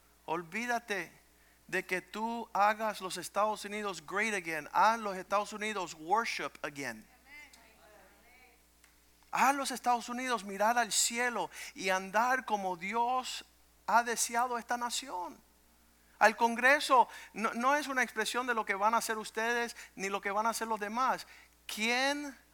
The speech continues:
adorará a Dios? ¿Quién es que va a tomar este paso de decir, "Yo y mi casa vamos a adorar a Dios"?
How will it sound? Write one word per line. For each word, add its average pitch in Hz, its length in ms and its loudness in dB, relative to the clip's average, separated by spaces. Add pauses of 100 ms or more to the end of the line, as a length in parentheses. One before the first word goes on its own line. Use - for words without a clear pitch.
adorará 196 880 4
a 220 120 6
Dios? 285 640 -8 (1300)
¿Quién 294 320 2
es 349 100 -2
que 311 100 0
va 285 360 8
a 233 160 8
tomar 254 380 4
este 254 240 2
paso 254 520 4
de 214 140 2
decir, 220 440 0
"Yo 240 160 4
y 285 60 0
mi 277 160 -4
casa 240 680 8 (320)
vamos 247 420 6
a 240 40 4
adorar 226 360 6
a 247 80 0
Dios"? 302 580 -4